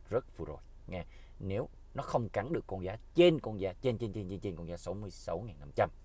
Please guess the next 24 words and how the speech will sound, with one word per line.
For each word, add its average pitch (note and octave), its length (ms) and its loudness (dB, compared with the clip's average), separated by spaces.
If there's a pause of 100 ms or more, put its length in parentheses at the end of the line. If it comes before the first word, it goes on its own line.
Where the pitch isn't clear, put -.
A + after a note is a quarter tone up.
(300)
thì G3 100 -8
vừa D#3+ 100 0
rồi C3 120 10
nó, A#2+ 340 2 (320)
nó F3+ 80 6
ngừng E3 200 10
ở G2+ 80 8
sáu B2 120 8
mươi C3 60 0
sáu A#2+ 180 4
ngàn A#2+ 140 -2
năm F2+ 120 -2
trăm, F2+ 140 2
nó F#2+ 60 0
quay F#2+ 160 8
đầu E2+ 120 6 (1000)
thì F#2+ 380 0
không B2+ 200 -4
có F3 100 2
sự - 200 -2
bỡ D2+ 100 4
ngỡ D#2 120 -2
ở D2+ 60 6
đây. A2 160 10